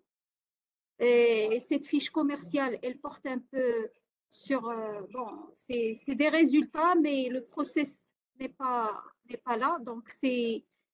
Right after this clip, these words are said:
c'est, c'est, c'est-à-dire, euh, faites d'une manière, euh, assez attractive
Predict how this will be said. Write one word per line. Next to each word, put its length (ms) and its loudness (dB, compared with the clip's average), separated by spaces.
c'est, 1040 0
c'est, 500 8
c'est-à-dire, 420 0
euh, 440 2
faites 540 -2
d'une 200 0
manière, 500 2
euh, 200 0
assez 300 -4
attractive 720 -2